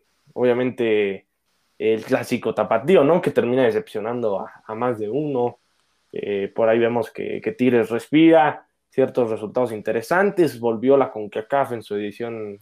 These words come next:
de cuartos de final. Y bueno, la verdad es que es un, es una semana interesantísima porque se define,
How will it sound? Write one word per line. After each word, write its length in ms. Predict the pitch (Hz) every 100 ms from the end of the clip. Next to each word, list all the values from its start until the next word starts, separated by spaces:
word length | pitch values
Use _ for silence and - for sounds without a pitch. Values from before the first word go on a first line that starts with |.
| _
de 160 | - 107
cuartos 320 | 120 113 113
de 60 | 110
final. 340 | 127 143 180
Y 40 | 113
bueno, 280 | 135 117 - _ - - - -
la 140 | 98
verdad 180 | 110 123
es 100 | 120
que 120 | -
es 100 | 107
un, 400 | 117 117 107 98 - - _ _ -
es 120 | 123
una 160 | 127
semana 760 | 113 117 127 131 123 117 113 -
interesantísima 880 | 190 202 175 147 135 180 196 220 160
porque 240 | 127 117 120
se 120 | 123
define, 580 | 120 165 180 196 175